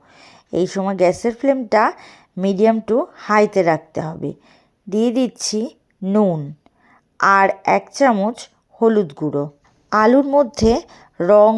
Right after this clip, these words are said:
না আসা পর্যন্ত ভেজে নিতে হবে। দেখতেই পাচ্ছ আলুর মধ্যে একটা কালার চলে এসেছে। ব্যাস, এই পর্যায়ে দিয়ে দিতে হবে কেটে রাখা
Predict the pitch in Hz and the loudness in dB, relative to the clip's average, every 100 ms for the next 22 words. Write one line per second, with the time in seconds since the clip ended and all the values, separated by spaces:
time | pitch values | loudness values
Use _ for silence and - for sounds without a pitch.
0 | 220 208 202 220 254 254 285 277 254 202 | -2 -2 0 2 2 0 -6 -2 -2 0
1 | 262 240 196 208 311 - _ _ 165 190 | 0 -2 -2 -4 -4 -10 _ _ -6 0
2 | 208 208 180 165 170 156 147 151 - _ | 2 2 -2 -2 -4 -4 -4 -8 -10 _
3 | _ _ 180 202 208 269 285 247 208 - | _ _ -2 -2 0 -2 0 0 0 -4
4 | - 208 285 _ _ _ - 185 202 214 | -6 -6 -6 _ _ _ -4 0 0 0
5 | 220 208 240 208 - 220 220 180 175 190 | 0 0 0 0 -2 -4 0 2 2 0
6 | - 175 160 156 143 139 151 156 - - | -2 0 0 -2 -6 -10 -10 -12 -14 -20
7 | - _ 185 202 175 143 - _ _ _ | -20 _ -2 2 2 0 -6 _ _ _
8 | - 214 254 277 262 220 160 202 175 190 | 0 2 2 2 2 2 0 2 4 2
9 | 285 - _ _ 165 208 196 214 233 214 | 0 -10 _ _ -6 -4 -4 -4 -2 0
10 | 185 160 180 254 - _ _ - 208 202 | 0 2 2 0 -12 _ _ -2 -2 2
11 | 190 175 175 208 | 2 2 0 -2